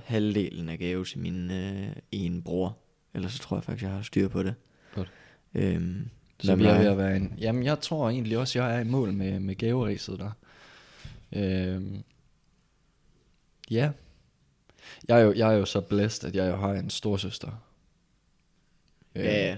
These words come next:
Speaker 2: så
Speaker 1: altså.
Speaker 2: det er jo, det er jo så dejligt nemt, at jeg bare
Speaker 1: Ja, overfører.
Speaker 2: overfører penge,
Speaker 1: Ja,
Speaker 2: og så
Speaker 1: jeg har
Speaker 2: sørger
Speaker 1: ikke,
Speaker 2: hun for det.
Speaker 1: øh, altså, den eneste,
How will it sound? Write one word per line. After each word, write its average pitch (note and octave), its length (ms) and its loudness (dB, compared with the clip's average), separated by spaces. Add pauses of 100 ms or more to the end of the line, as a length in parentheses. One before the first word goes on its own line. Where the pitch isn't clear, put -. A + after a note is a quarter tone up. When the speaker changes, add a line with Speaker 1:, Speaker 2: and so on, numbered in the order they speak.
Speaker 2:
så - 100 -8
Speaker 1:
altså. G#2+ 140 2
Speaker 2:
det A2+ 80 6
er G#2+ 80 6
jo, G#2 80 4
det F#2+ 140 0
er G#2 40 4
jo G2+ 60 4
så G2+ 100 -2
dejligt G2+ 240 2
nemt, G#2 180 2
at E2+ 120 -2
jeg F#2 120 0
bare F2+ 360 0 (220)
Speaker 1:
Ja, G#2 180 -4 (120)
overfører. G2 480 -4 (280)
Speaker 2:
overfører G2 560 -2
penge, G#2 280 0
Speaker 1:
Ja, G2 60 0
Speaker 2:
og F#2+ 60 0
så G2+ 120 -2
Speaker 1:
jeg G2 160 2
har G2 100 0
Speaker 2:
sørger G2 180 0
Speaker 1:
ikke, F#2+ 160 0
Speaker 2:
hun - 0 -
for F#2 80 0
det. F#2 160 -2
Speaker 1:
øh, G2+ 40 -10 (120)
altså, G#2+ 180 -8 (180)
den G#2 80 -4
eneste, G2+ 360 -4